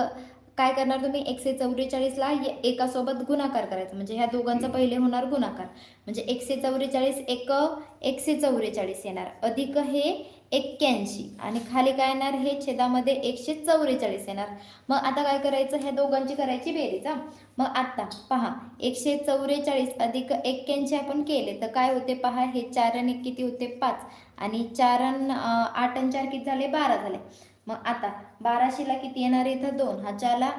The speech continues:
एक, एक आणि एक किती झाले, दोन, म्हणजे वरती झाले दोनशे पंचवीस आणि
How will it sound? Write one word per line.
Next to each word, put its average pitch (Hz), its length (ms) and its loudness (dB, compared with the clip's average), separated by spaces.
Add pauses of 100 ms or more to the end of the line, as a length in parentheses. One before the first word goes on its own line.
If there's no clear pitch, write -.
एक, - 480 -4
एक 226 180 -2
आणि 247 120 2
एक 254 120 -2
किती 254 200 -4
झाले, 254 260 0
दोन, 233 220 -2
म्हणजे - 500 -4
वरती 226 400 2
झाले 269 280 4
दोनशे 240 460 0
पंचवीस 269 580 0
आणि 208 240 -6